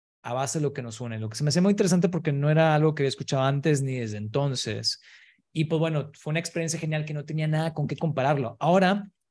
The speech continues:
que ya he ido a las que siguen, fui la de dos mil catorce, la de dos mil dieciséis, dos mil dieciocho, cada vez que voy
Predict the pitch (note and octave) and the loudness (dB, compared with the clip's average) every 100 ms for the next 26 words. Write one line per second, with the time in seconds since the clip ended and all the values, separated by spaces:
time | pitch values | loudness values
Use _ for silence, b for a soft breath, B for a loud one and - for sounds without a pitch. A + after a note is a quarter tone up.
0 | _ _ - B2+ C#3+ D3+ E3 D#3+ - A2 | _ _ -4 0 4 4 4 4 0 -2
1 | D3+ D#3 A#2+ B2 B2 A#2+ A#2 A#2 C3 - | 0 0 -2 -4 -2 -2 -2 -4 -2 2
2 | E3+ - D#3+ B2 A2+ A2 A2+ A#2+ A#2+ D3+ | 4 4 2 2 0 -2 -2 -4 0 2
3 | C3 B2 C3+ D3+ E3 D#3 D#3+ F3+ b b | 2 0 0 2 2 0 -2 -4 b b
4 | b _ A#2+ C3 D3 - D3 A#2+ C#3 E3 | b _ 0 2 2 2 0 2 0 -2